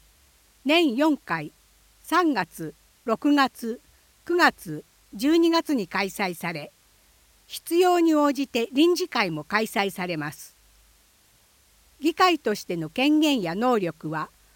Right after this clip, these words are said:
本会議に認められるもので、議会の議決、承認、同意などは、この本会議で行わなければ、法的な効力はありません。これに比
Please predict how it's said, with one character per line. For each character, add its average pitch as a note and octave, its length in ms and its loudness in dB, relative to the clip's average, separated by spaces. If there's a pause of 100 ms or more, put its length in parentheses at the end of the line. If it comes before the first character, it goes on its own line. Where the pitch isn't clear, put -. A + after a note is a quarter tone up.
(200)
本 E4 180 4
会 F4+ 300 4
議 G3+ 140 -2
に D#3 120 -2
認 E3+ 220 -2
め C4 140 2
ら B3 120 2
れ A3+ 140 2
る G#3+ 80 -2
も G3 140 -2
の E3+ 160 -4
で、 D3+ 180 -14 (720)
議 D4 140 -4
会 D4+ 260 2
の E3 240 -8 (100)
議 A#3 200 -8
決、 C#4 500 0 (380)
承 C#4+ 320 4
認、 C4+ 400 2 (420)
同 C#4+ 240 6
意 E4+ 140 6
な D4+ 180 4
ど G3 160 -2
は、 D3 200 -6 (420)
こ C#4+ 120 4
の F#4+ 200 6
本 F#4 240 2
会 F#4 260 4
議 A3 160 0
で E3 180 -8
行 C4 200 -2
わ C#4+ 320 4
な B3+ 120 4
け - 140 -6
れ E3 140 -8
ば、 D#3+ 180 -8 (420)
法 F4+ 220 2
的 F4+ 260 -2
な E4+ 160 2
効 F4+ 260 4
力 G3+ 320 -2
は D#3+ 200 -8
あ G3+ 100 -4
り A#3 120 -2
ま A#3+ 160 0
せ F#3 180 -4
ん。 C3+ 80 -12 (1700)
こ C4+ 120 0
れ F4+ 140 4
に F4+ 140 0
比 - 40 -20